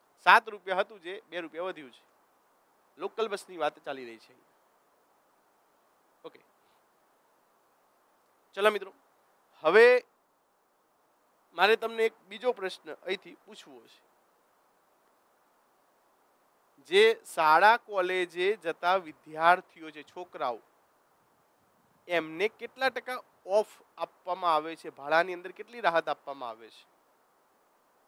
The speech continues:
બોલો, ચલો. જે શાળા કોલેજોના વિદ્યાર્થીઓ, છોકરાઓની વાત કરી રહ્યો છું,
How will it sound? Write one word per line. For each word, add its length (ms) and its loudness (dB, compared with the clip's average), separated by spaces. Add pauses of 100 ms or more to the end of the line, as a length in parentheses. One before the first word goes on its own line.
(1900)
બોલો, 200 -8
ચલો. 240 -18 (2500)
જે 200 -8
શાળા 580 2 (380)
કોલેજોના 520 -6
વિદ્યાર્થીઓ, 720 0
છોકરાઓની 600 0
વાત 240 0
કરી 220 -16
રહ્યો 180 -16
છું, 280 -18